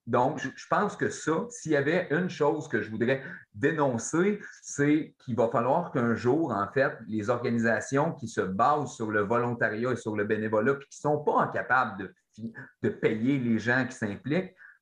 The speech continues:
réalisent qu'il y a un maximum qu'on peut exiger de ces gens-là dans un délai de temps raisonnable. Qu'on forme les gens, c'est essentiel. Je suis moi-même formateur, donc, euh, je, je, je suis bien placé pour le dire. C'est important.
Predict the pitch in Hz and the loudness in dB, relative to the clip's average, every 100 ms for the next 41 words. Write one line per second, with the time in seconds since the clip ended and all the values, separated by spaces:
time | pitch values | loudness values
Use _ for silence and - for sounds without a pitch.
0 | - 113 120 113 104 151 196 - 139 156 | -10 -2 2 4 4 2 0 2 2 2
1 | 123 110 120 127 131 123 120 120 156 - | 0 2 2 2 2 0 0 0 0 -4
2 | - 131 139 135 117 110 113 110 98 107 | -4 2 2 2 0 0 0 -2 -2 -4
3 | 113 127 117 101 101 98 135 131 107 113 | -4 -2 -2 0 0 2 2 0 0 2
4 | 113 123 113 107 147 147 117 107 101 98 | 2 4 2 0 -2 0 0 0 -2 -4
5 | - _ _ - - - 143 143 - 220 | -8 _ _ -20 -18 -2 0 0 2 0
6 | - 160 139 120 156 175 170 143 131 147 | 0 -2 0 2 2 2 0 -4 0 0
7 | 147 123 120 127 - - 143 165 175 175 | 2 0 0 -4 -4 -6 0 2 2 2
8 | 131 123 107 104 113 113 104 107 113 107 | 0 0 0 0 0 0 -2 -8 -4 -4
9 | 107 107 104 101 101 - - _ - - | -2 -2 -4 -6 -12 -14 -20 _ -20 -18
10 | - 110 117 120 110 - 156 117 110 110 | -12 -4 -4 -2 -2 -2 -2 0 0 2
11 | 185 185 - _ - - 123 135 139 127 | -2 -2 -12 _ -6 0 2 2 0 -2
12 | - | -4